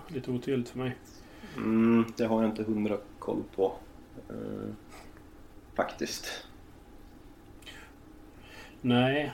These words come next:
Speaker 1: nej, men det här är väl liksom en återkommande grej kring, kring Modos supporterkultur som vi varit inne på, att vi har alla de här omstarterna,
Speaker 2: Mm.
Speaker 1: eh, där det måste dö ut och bli något nytt. Eh, lite trist.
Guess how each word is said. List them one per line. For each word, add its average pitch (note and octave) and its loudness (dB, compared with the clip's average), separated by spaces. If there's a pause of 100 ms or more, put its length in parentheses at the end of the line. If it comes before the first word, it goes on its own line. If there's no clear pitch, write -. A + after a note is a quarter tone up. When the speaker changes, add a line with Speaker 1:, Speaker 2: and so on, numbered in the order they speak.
Speaker 1:
nej, C3 4
men C3 2
det C3 4
här D#3+ 6
är G3+ 2
väl G#3+ 2
liksom B2+ 2
en B2 2
återkommande A#2 -2
grej A#2 -4
kring, A2+ -6
kring A2+ -4 (100)
Modos G#2+ -6 (180)
supporterkultur A#2 -4
som A#2+ -6
vi A2+ -4
varit A2 -8
inne B2+ 0
på, B2 -6
att A2+ -6
vi A2+ -4
har A2+ 2
alla A2+ 2
de A#2 2
här G#2+ 0
omstarterna, A2 2
Speaker 2:
Mm. F#2+ 0
Speaker 1:
eh, A#2 -2
där A2 0
det G#2+ 0
måste G#2+ 0 (140)
dö A2+ 2
ut A#2+ 4
och A2 0
bli A2+ 0
något G#2+ -2
nytt. - -4 (200)
Eh, G1+ -6 (500)
lite - -8 (340)
trist. - -6